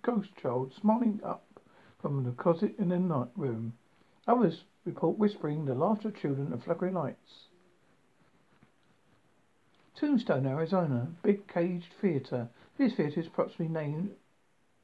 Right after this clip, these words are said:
town of Tombstone, was once home to the Baldy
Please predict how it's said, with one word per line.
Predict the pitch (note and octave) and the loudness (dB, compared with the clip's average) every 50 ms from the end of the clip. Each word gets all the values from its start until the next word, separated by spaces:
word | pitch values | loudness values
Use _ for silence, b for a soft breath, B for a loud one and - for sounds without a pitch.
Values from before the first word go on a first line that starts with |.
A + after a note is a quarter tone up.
| _ _ _ F#3+ _ _ _ _ _ _ _ _ _ _ _ _ D3+ _ _ _ _ _ _ _ _ _ _ _ _ _ _ _ _ _ _ - | _ _ _ _ _ _ _ _ _ _ _ _ _ _ _ _ _ _ _ _ _ _ _ _ _ _ _ _ _ _ _ _ _ _ _ -20
town | - - - F3 D3 D3 D3+ F3 - | -10 -6 -4 -2 -2 -2 -4 -4 -4
of | - - D#3+ E3+ G3+ - - _ _ _ - | -4 -4 -4 -6 -10 -14 -20 _ _ _ -8
Tombstone, | - B3 A#3 G#3 - - C3 A#2 B2+ C3 - b b b b b b | -2 0 0 0 0 -2 -8 -6 -8 -10 -12 b b b b b b
was | - - - | -8 -4 0
once | G#3+ A#3+ G#3+ - - - - - - - _ _ - | 0 0 0 0 -4 -8 -18 -20 -20 -20 _ _ -18
home | - - - D3 D3+ F3+ - | -10 -6 -4 -2 -2 -2 -2
to | - | -2
the | C#3 | -2
Baldy | C#3 - D#3+ E3+ G3 | 0 0 0 0 0